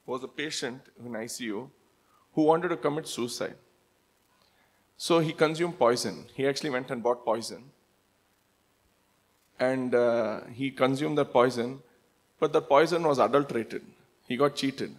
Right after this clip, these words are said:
So he didn't die. So he's right across the, um, uh, the uncle, relative of mine, and he's, uh, wah, wah, wah, wah, screaming, "This poison didn't work." Then became, it was a police case. You know, you tried to, and you didn't die.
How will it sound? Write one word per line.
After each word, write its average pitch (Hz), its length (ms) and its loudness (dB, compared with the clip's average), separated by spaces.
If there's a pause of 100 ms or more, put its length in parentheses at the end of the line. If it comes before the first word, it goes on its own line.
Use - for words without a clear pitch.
(1600)
So - 180 4
he 175 120 6
didn't 170 200 2
die. 139 340 4 (1500)
So 175 200 -4
he's 160 220 -2
right 170 180 0
across 156 520 -4
the, 127 260 -4
um, 123 120 -10
uh, 117 160 -8
the 104 140 -18 (100)
uncle, 135 360 -16
relative 139 320 -18
of 123 120 -20
mine, 120 260 -6 (680)
and 147 220 -4
he's, 160 180 -4
uh, 120 40 -4
wah, 104 280 -6
wah, 104 200 -10
wah, 120 140 -4
wah, 120 100 -4
screaming, 127 460 -8
"This 120 100 -10
poison 135 440 -6
didn't 131 240 -6
work." 135 220 0
Then 143 220 0
became, 151 260 -8
it 139 140 -4
was 143 100 -8
a 151 60 -4
police 185 340 -4
case. - 260 -6
You 131 80 -10
know, 131 80 -8
you 131 100 -8
tried 135 280 -4
to, 131 80 -4
and 127 240 -6
you 123 140 -10
didn't 123 220 -14
die. 120 280 -4